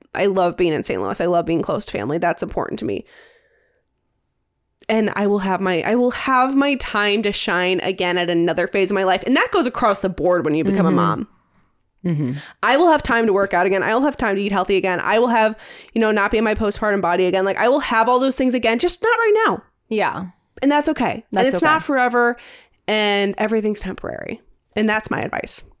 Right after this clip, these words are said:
Speaker 2: Okay.
Speaker 1: Um, okay, we have another one.
Speaker 2: Thanks, Jen. And if you wanna get your own advice, you can write into hello at the karma official dot com.
Speaker 1: I already said that.
Speaker 2: Well, I said it again.
Speaker 1: Okay.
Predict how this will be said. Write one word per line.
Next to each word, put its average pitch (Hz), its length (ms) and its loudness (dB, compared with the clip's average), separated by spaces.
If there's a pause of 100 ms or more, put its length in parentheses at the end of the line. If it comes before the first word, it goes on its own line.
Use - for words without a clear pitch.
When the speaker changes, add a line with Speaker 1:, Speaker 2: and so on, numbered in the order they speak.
Speaker 2:
Okay. 311 240 0 (720)
Speaker 1:
Um, 220 180 2
okay, 202 180 0
we 185 80 2
have 165 100 -2
another - 260 -6
one. - 80 -6
Speaker 2:
Thanks, 302 260 -2
Jen. 170 280 -2
And 240 80 -2
if 240 80 -2
you 285 80 2
wanna 415 140 2
get - 160 -2
your 240 100 -2
own 180 140 -2
advice, 156 320 -4
you 220 60 -8
can 277 120 0
write 233 140 0
into 196 160 -2
hello 233 340 0
at 233 80 -4
the - 80 -6
karma 185 240 -2
official 202 320 -2
dot 160 160 -6
com. - 140 -6
Speaker 1:
I - 220 -6
already - 160 -8
said - 260 -12
that. - 100 -16 (220)
Speaker 2:
Well, - 100 -4
I 151 80 -4
said 170 160 -6
it 196 80 -6
again. - 260 -6 (540)
Speaker 1:
Okay. 208 420 0